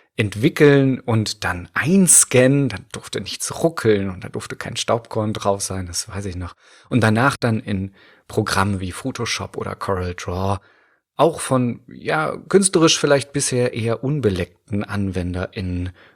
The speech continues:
großzügig nachbearbeitet. Und somit rückte auch der manieristische Klassiker in die Reichweite weniger Klicks und wurde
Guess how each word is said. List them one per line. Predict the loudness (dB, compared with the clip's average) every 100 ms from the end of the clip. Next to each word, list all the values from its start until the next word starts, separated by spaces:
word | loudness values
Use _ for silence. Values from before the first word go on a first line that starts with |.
| 2
großzügig | 6 6 4 -2 -4
nachbearbeitet. | -8 -12 -12 -12 -14 -18 -20 -20 _ _ _ _ _ _ -20 -20 -20 -20 _
Und | -2 4
somit | 6 6 4 2
rückte | 2 4 2 2
auch | 0
der | 0 0
manieristische | 0 -2 -4 -6 -6 -8 -8
Klassiker | -8 -6 -4 -6 -6 -10 -10
in | -10 -10
die | -8
Reichweite | -6 -6 -6 -8 -8 -4
weniger | -2 -2 -2
Klicks | -8 -6 -4 -2
und | -2 -4 -4
wurde | 0 0 -2